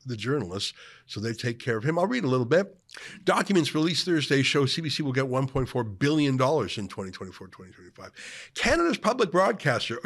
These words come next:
it's not the public pros-, broadcaster, it's a government broadcaster, there's a difference. Canada's government broadcaster is getting an increase in funding,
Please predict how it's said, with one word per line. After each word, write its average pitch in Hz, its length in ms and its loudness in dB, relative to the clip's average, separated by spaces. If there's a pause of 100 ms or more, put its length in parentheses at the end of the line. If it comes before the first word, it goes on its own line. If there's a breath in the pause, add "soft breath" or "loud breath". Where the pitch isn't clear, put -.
(140)
it's - 220 -2
not 226 100 2
the 139 80 -6
public - 280 -10
pros-, 90 320 -14 (260)
broadcaster, 107 580 -8
it's 120 120 -6
a 139 80 0
government 107 560 -6
broadcaster, 87 580 -14
there's 87 180 -14
a 90 40 -20
difference. 90 500 -16 (880 loud breath)
Canada's 277 440 2
government 156 640 2
broadcaster 127 580 2
is 113 80 -2
getting 160 260 2
an 165 80 2
increase 220 380 2
in 254 100 0
funding, 277 500 0